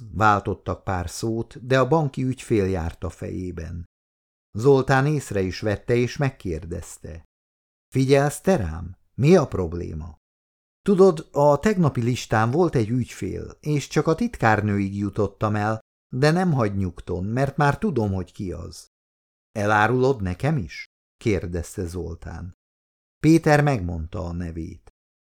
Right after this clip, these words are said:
Zoltánnak tátva maradt a szája. „Na ne szórakozz, öregem!” válaszolta. „Ez nem vicces.”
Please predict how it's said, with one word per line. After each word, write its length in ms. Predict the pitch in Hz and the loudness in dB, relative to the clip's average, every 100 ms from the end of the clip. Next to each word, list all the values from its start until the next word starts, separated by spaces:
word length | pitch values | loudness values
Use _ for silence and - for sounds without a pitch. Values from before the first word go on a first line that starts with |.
| _ _ _ 98 | _ _ _ -6
Zoltánnak 840 | 104 135 135 143 131 135 139 - | 2 4 4 2 2 2 -2 -2
tátva 440 | 156 131 - 85 | -2 -2 -6 -8
maradt 480 | 85 82 80 78 - | -8 -8 -10 -12 -12
a 60 | 82 | -12
szája. 540 | - 92 90 95 92 _ _ _ _ _ _ - | -10 -12 -12 -14 -18 _ _ _ _ _ _ -2
„Na 100 | 139 | 2
ne 160 | 170 233 | 4 4
szórakozz, 640 | - 120 95 92 107 92 95 | 0 -2 -2 -4 -4 -4 -4
öregem!” 580 | 85 76 80 78 80 - _ _ - | -4 -6 -8 -10 -12 -16 _ _ -8
válaszolta. 880 | 104 92 87 85 - 87 82 85 78 _ _ _ _ _ _ - | -2 -2 -2 -8 -8 -10 -10 -14 -16 _ _ _ _ _ _ -4
„Ez 240 | 107 90 | -4 0
nem 220 | 113 127 | 0 2
vicces.” 600 | 139 117 - 80 69 - | 2 0 -6 -8 -8 -14